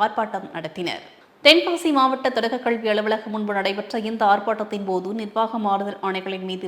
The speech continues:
விசாரணை செய்து தவறளித்தவர்கள் மீது நடவடிக்கை எடுக்க வேண்டும், ஆசிரியர் தகுதி தேர்வு வழக்கை விரைந்து முடித்து ஆசிரியர் பொது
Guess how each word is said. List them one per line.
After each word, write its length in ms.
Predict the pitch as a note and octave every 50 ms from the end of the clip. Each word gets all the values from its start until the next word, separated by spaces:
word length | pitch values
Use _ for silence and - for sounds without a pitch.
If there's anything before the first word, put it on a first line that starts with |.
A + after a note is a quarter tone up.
| F#3 F#3
விசாரணை 340 | F#3+ - A3+ A3 A3 A3 G#3 G#3+
செய்து 240 | - G3+ F#3 F3+ F3+ F#3 F#3 G3+
தவறளித்தவர்கள் 640 | F#3+ F#3+ G#3 G#3+ G#3 G#3 G#3 G#3 G3 F#3+ G3+ F#3+ F#3 F3+
மீது 200 | F3+ F3+ F3 F#3 F#3
நடவடிக்கை 420 | F3+ F#3+ G#3 A3+ A3 G#3 G#3+ F#3+ E3 D#3+
எடுக்க 200 | F3 F#3+ - G3 F3
வேண்டும், 280 | D#3+ D#3+ E3 A3+ C4+ C4+ - - - - - - - - A3+
ஆசிரியர் 360 | B3 C4+ C4+ D#4 D4 C#4+ C#4 C#4
தகுதி 200 | B3 A#3+ A#3+ A#3+ A3 A#3
தேர்வு 220 | A3+ A3 G#3+ A3 G#3+
வழக்கை 260 | G#3 G#3+ G#3 G#3 G#3+ G3+
விரைந்து 380 | F#3+ F#3 G3 G#3 A3 A3+ A3 G3+
முடித்து 280 | G3 F#3+ G3 F#3+ - - - - F#3
ஆசிரியர் 360 | G#3 A3+ - B3+ A#3 A3+ A3+ -
பொது 140 | G#3 G#3